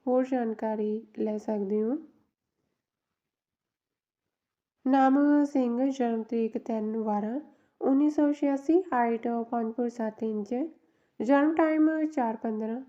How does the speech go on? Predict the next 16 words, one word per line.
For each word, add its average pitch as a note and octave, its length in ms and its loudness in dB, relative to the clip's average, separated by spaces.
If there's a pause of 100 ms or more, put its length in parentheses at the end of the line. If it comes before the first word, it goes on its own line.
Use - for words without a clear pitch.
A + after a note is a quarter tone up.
ਪੜ੍ਹਾਈ A3+ 420 -2
ਦਸਵੀਂ G#3 400 -6
ਪਾਸ, G#3 380 -6 (680)
ਕੰਮ C#4+ 400 6
ਪ੍ਰਾਈਵੇਟ C#4 680 2
ਜੌਬ, A#3+ 320 -2 (600)
ਤਨਖਾਹ C#4 640 2
ਤੀਹ C4 320 -2
ਹਜ਼ਾਰ A#3+ 320 -2
ਪ੍ਰਤੀ A3+ 540 -2
ਮਹੀਨਾ, G#3+ 520 -2 (920)
ਪਰਿਵਾਰ C4 460 6
ਮੈਂਬਰ, B3+ 420 0 (600)
ਦੋ C4+ 340 4
ਭਰਾ D4 300 2 (380)
ਮੈਰਿਡ। A#3 520 0